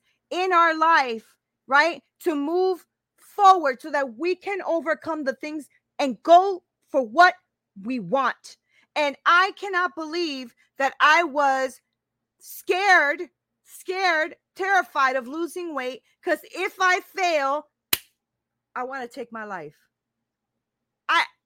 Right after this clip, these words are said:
I, it, it, mind blown. Mind blown, right? So I have to sit there now and realize that I have overcome a lot of these things in my life. I have overcome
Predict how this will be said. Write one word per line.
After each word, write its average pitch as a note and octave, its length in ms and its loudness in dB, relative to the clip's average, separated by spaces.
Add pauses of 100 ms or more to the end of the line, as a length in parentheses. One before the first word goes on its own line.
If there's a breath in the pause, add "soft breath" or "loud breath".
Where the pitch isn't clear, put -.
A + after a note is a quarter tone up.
(560)
I, D4+ 500 -8
it, - 180 -6
it, C#4+ 120 -8 (680)
mind F#4+ 480 2
blown. G3+ 460 -6 (420)
Mind G4+ 460 4
blown, G3+ 380 -4
right? B3+ 320 4 (220 soft breath)
So E4+ 140 -2
I D#4+ 120 6
have F#4 220 4
to F4+ 100 -6
sit - 360 -4
there D#4+ 160 0
now C#4 360 0
and B3 240 -8
realize B3+ 580 -2 (300 soft breath)
that C4 200 2
I D#4+ 200 6
have E4 320 0
overcome C#4 640 -2
a A3 80 -4
lot A3+ 300 -2
of A3+ 120 -10
these A3 200 -14
things A3+ 280 -10
in A3+ 60 -10
my G#3+ 120 -4
life. G#3+ 200 -6 (140)
I C#4 100 4
have G#3+ 120 -4 (100)
overcome C#4+ 520 -2